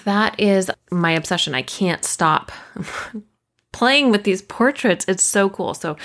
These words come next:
yeah, if you ever get a chance, definitely check it out. It's really fun. It's, um, I would say, like, the learning curve is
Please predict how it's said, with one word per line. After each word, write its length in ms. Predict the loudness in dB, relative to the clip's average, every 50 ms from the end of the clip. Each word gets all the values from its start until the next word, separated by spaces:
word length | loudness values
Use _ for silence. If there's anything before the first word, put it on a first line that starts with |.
| -16 -16 -18 -8 -4
yeah, 140 | -2 0 0
if 160 | -2 -2 -2
you 140 | -2 0 2
ever 220 | 0 0 0 0
get 140 | -2 -2 -2
a 60 | -4
chance, 400 | -4 -6 -6 -8 -8 -8 -8 -8
definitely 320 | -8 -8 -8 -6 -8 -8 -8
check 200 | -8 -10 -10 -8
it 60 | -8
out. 260 | -6 -6 -6 -6 -8 -8
It's 180 | -10 -10 -6 -4
really 180 | -4 -4 -4
fun. 240 | -4 -6 -6 -6 -4
It's, 280 | -6 -6 -8 -10 -14 -18 -16 -18 -18 -20 -20 -20 _ _
um, 220 | 2 4 4 4 4
I 60 | 2
would 120 | 2 2
say, 120 | 2 2 2
like, 300 | 2 2 0 -4 _ 0
the 200 | 2 2 2 2
learning 340 | 2 2 2 2 2 0 0
curve 340 | 0 2 2 2 2 2
is 580 | 0 2 2 4 4 4 2 0 -2 -4 -10